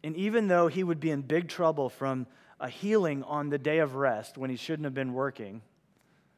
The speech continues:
and he would be in trouble for that, he did it anyway. Why? Because he's the king and he does what he wants to do. <laughs> But secondly, because what a beautiful thing to do on the day of rest, to bring shalom.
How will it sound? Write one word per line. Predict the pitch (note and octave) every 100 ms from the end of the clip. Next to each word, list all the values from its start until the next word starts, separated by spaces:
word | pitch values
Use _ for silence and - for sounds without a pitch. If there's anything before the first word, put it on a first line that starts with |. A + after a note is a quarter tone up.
| _ -
and | C#3
he | C#3+
would | C#3+ D3+ C3+
be | C3+
in | B2
trouble | B2+ A#2+ A2
for | - G2
that, | F2+ - -
he | - C#3+
did | C#3+ C3+
it | B2+
anyway. | B2 A#2+ G2 A2+ C#3 _ _ _ _ _ _ _ _ _ _ _ _ _ _
Why? | B2 A#2+ G#2+ E2+ _ _ _ _ _ _ _ _ _ _
Because | - A2+
he's | B2+ A2
the |
king | - C#3+ A#2+ G2+
and | B2+
he | B2+
does | B2+ B2
what | B2+
he |
wants | A#2+ C3 C3+
to | -
do. | A2 G#2+ -
<laughs> | -
But | D#3+ D#3+ -
secondly, | - F#3 E3 C#3+ C3 A#2+ - - - - - - _ _ _ _ -
because | D3 E3 C#3 - _ _ _ _ _ _ _ _
what | - D#3
a |
beautiful | A#2+ D3 E3 D3+ C3+
thing | C#3 C3
to | B2
do | B2 A#2+
on | A#2
the | A2+
day | A2 A2+
of | G#2+
rest, | A2 G2 F2+ -
to | D3
bring | A#2 C#3 E3
shalom. | D#3 - C#3 C3+ E3+ C3 F#2+